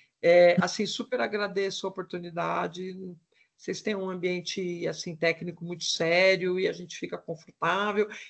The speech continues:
E, em algum momento, se vocês puderem, fica uma sugestão aí pra uma outra, uma outra conversa com, com quem vocês acharem bacana, mas tem o ciban vindo ainda, né? Tem o ciban vindo aí,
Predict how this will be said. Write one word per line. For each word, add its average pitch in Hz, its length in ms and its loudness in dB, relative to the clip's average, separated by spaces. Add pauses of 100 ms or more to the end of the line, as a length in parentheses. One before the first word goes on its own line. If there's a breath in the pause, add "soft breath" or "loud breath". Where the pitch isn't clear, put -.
(140 loud breath)
E, 226 320 2
em 262 140 2
algum 220 260 4
momento, 220 800 -2 (280)
se - 100 -20
vocês 180 160 -4
puderem, 185 500 4
fica - 260 -10
uma 185 120 -8
sugestão 180 680 -2
aí 170 240 -2
pra 170 180 -6
uma 160 160 -4
outra, 160 540 -2
uma 147 180 -4
outra 156 240 0
conversa 175 640 0
com, 151 200 -6 (380 soft breath)
com 156 80 -10
quem 165 200 0
vocês 156 360 -6
acharem 156 340 -4
bacana, 156 560 4 (280 loud breath)
mas 156 320 0
tem 165 220 2
o 180 60 -2
ciban 208 520 4
vindo 208 260 2
ainda, 214 400 4
né? 208 440 2
Tem 151 160 -2
o 160 40 -6
ciban 190 440 0
vindo 202 260 0
aí, 262 420 4